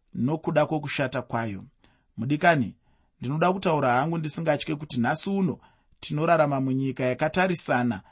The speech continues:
nekutongwa. Zvichida tinoenda nayo kumawere kwacho. Iwe neni, tisu chete tinogona kudzora nyika kumawere kwacho kwairi kuenda.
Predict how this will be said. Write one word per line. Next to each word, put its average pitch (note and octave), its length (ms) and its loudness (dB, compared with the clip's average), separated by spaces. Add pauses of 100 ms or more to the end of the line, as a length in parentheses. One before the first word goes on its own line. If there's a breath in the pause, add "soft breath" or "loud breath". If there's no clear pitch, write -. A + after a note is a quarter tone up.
(240 soft breath)
nekutongwa. B2+ 800 -4 (380 soft breath)
Zvichida C3 540 0
tinoenda F#3 480 2
nayo D3+ 300 2
kumawere F3+ 500 2
kwacho. F3 360 0 (640 soft breath)
Iwe F3+ 220 8
neni, G3+ 500 4 (200 soft breath)
tisu G#3 320 -2
chete E3+ 540 0 (320)
tinogona D3+ 520 0
kudzora A#2+ 440 0
nyika C3 340 0
kumawere D3 520 0
kwacho D#3+ 440 2 (320)
kwairi C#3 360 4
kuenda. G#2+ 580 -4